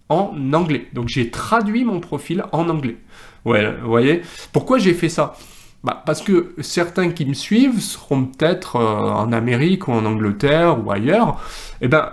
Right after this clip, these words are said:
si eux, leur LinkedIn est en anglais, LinkedIn, pour ça, ce qui est bien fait, c'est qu'il bascule automatiquement dans la langue. Donc, si vous avez un profil en anglais et que la,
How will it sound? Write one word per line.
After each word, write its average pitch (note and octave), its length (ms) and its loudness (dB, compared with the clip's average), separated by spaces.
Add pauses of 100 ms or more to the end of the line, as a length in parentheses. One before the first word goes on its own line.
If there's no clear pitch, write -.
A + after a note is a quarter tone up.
si A#3 440 2
eux, A3 160 4
leur D3 400 4
LinkedIn C3+ 420 0
est A2+ 140 -2
en A2 160 -2
anglais, G#2+ 320 0 (800)
LinkedIn, D3+ 520 4
pour - 180 -6
ça, G#3 180 2
ce A#3 120 -4
qui C#3+ 80 0
est - 20 2
bien B2 200 0
fait, A#3+ 180 -2
c'est D3+ 180 -2
qu'il - 340 -2
bascule A3+ 720 0
automatiquement D#3+ 720 -4
dans D#3 160 -2
la D3 100 -2
langue. A2 180 -4 (260)
Donc, C3 140 0
si - 300 0
vous A3 180 2
avez F3+ 140 0
un E3 100 -2
profil D3+ 320 -8
en A#2+ 140 0
anglais A2+ 320 -4 (180)
et B2+ 100 -2
que C3+ 100 -2
la, A#2+ 140 -2